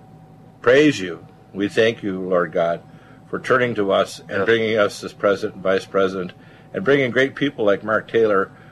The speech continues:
Speaker 1: with a witness before the Most High to heal our nation,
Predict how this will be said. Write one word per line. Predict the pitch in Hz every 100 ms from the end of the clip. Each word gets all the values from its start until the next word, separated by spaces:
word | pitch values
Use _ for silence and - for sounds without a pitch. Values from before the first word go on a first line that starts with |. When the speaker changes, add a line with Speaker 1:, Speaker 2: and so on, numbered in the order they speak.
| -
Speaker 1:
with | 107 98
a |
witness | 104 143 131 -
before | - 117 110
the |
Most | 107 113 107
High | 113 104 98 95 - - -
to | 92
heal | 90 135 143
our | 131 117
nation, | 113 117 - 98 92